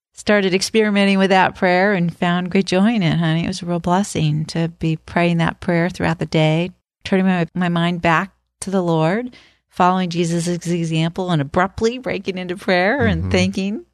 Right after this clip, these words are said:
Speaker 1: the Father, Lord of heaven and earth, and remembering what you were sharing with me that I thought was so true and so good. "Father, Lord of heaven and earth, here now." That's heaven and earth, where heaven and earth touch down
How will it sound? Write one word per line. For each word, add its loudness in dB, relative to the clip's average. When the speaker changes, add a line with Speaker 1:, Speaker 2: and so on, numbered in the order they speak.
Speaker 1:
the -6
Father, -6
Lord -6
of -4
heaven 2
and -4
earth, -6
and -4
remembering 0
what 2
you 0
were 2
sharing 0
with 0
me 0
that 0
I -6
thought -8
was -8
so -4
true -4
and -2
so -2
good. -2
"Father, 0
Lord 0
of -4
heaven 0
and -4
earth, -6
here 0
now." 0
That's -4
heaven 2
and 4
earth, -2
where -2
heaven 0
and 0
earth -6
touch -6
down -6